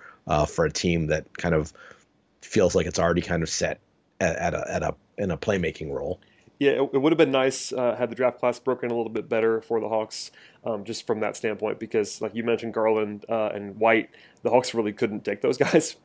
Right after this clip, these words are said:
Speaker 2: given Trae Young. Like, I can't, I know the Cleveland's running the sort of two point guard thing,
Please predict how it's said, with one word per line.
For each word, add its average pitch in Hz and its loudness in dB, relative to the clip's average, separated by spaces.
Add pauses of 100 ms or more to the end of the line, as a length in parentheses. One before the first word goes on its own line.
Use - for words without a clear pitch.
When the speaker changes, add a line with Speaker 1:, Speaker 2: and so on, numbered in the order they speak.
(160)
Speaker 2:
given 123 4
Trae 117 6
Young. 117 6
Like, 113 0
I 120 2
can't, 123 4 (300)
I 127 6
know 131 10
the 123 6
Cleveland's 120 4
running 117 4
the 107 6 (120)
sort 113 2
of 101 -4
two 120 -4
point 117 -2
guard 123 4
thing, 139 2